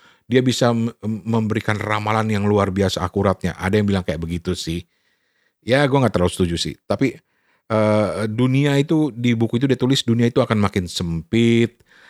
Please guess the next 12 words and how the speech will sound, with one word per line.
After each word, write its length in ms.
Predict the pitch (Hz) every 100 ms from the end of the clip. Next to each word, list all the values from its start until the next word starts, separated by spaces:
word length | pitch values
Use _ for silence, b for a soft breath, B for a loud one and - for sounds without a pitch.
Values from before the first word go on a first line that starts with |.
| b -
negara-negara 680 | 110 113 113 110 107 107 110
itu 120 | -
bakal 320 | 107 104 104
terkubu-kubu 800 | 104 98 110 101 104 - 107 117
secara 320 | 117 110 104 95
ekonomi, 840 | 98 104 101 95 95 110 127 156 b b b -
Tetapi 640 | 101 95 - 160 92 76
ya 320 | 98 80 67
dasarnya 560 | - 107 101 101 113 135
tetap 240 | 110 113
peradaban. 720 | - 90 87 92 92 73 62 - _ _ _ _ _ _ _
Ya 400 | 90 101 120